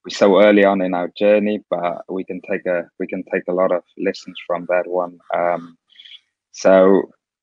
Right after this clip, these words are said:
in context, as you say, it's, it's, we, we're very early on, so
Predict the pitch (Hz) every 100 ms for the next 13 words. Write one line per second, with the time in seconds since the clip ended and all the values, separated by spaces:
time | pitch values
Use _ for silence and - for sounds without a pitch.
0 | _ 117 123 - 131 139 - 139 - -
1 | - - - - 113 101 110 - 117 131
2 | 120 98 101 - - - - _ _ -
3 | 98 - - - - _ _ _ _ _
4 | 90 117 117 110 131 123 123 113 110 104
5 | 95 92 - 95 95